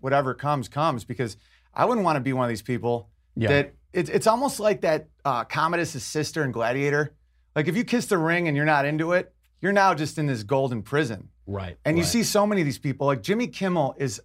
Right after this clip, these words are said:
Speaker 1: hilarious. And you watch him just, peta from the Hunger Games,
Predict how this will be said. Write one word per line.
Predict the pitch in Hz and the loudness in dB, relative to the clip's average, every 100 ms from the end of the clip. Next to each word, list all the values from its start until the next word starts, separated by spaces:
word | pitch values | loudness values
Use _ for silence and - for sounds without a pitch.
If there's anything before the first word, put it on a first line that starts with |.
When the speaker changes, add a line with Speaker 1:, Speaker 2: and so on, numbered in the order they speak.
| _ _ _ - | _ _ _ -6
Speaker 1:
hilarious. | - 170 208 185 131 107 - | 0 6 6 6 2 -4 -6
And | 151 | -2
you | 160 | 0
watch | 147 180 196 - | 2 2 2 -2
him | 156 131 123 - _ _ _ _ _ | -4 -2 -6 -10 _ _ _ _ _
just, | - 180 165 - _ _ _ _ _ _ _ - | 0 2 2 -2 _ _ _ _ _ _ _ -2
peta | 185 214 | 2 2
from | 220 208 | 2 2
the | 208 | 4
Hunger | 226 190 | 4 0
Games, | 147 156 156 147 - | 0 0 0 -4 -8